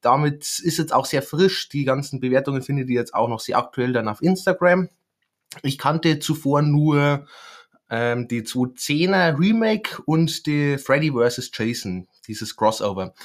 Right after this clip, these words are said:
Und für die sieben Originalfilme habe ich mir da so eine Blu-ray-Box gekauft bei Amazon. Die gab's recht günstig. Also für alle Fans von euch da draußen, schaut da mal rein. Das ist, glaub ich, eine ganz coole Sache für jeden eben, ja, Liebhaber von Slasher-Filmen, wie auch immer.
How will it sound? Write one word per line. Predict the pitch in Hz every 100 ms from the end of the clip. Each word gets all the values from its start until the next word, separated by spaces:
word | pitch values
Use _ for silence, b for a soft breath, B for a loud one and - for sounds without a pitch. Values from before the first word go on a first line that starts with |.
| B B B B
Und | - 135 135
für | 131 147
die | 143
sieben | 147 170
Originalfilme | 156 143 147 175 175 165
habe | 143
ich | 131
mir | 131
da | 120
so | 120 123
eine | 120
Blu-ray-Box | 117 120 131 185 180 165 -
gekauft | 156 160 147
bei | -
Amazon. | 185 190 - 175
Die | 165
gab's | 175 -
recht | 156 -
günstig. | 147 165 131 -
Also | 139
für | - 151
alle | 147
Fans | 147 127 156
von | 143
euch | 139
da | 135
draußen, | 120 123 147 151 147 B B
schaut | - 131 165
da | 156
mal | 147
rein. | - 123 139 131
Das | -
ist, | 175 - -
glaub | 104 151
ich, | 160
eine | 143
ganz | 123 139
coole | - 151
Sache | - 113 - 113 104
für | - 110
jeden | 110 120 123
eben, | 107 107 104
ja, | 90 113
Liebhaber | 131 143 - 113 120
von | 120
Slasher-Filmen, | 113 110 - 127 127 127 123 123 120 120
wie | 120
auch | 123
immer. | 131 131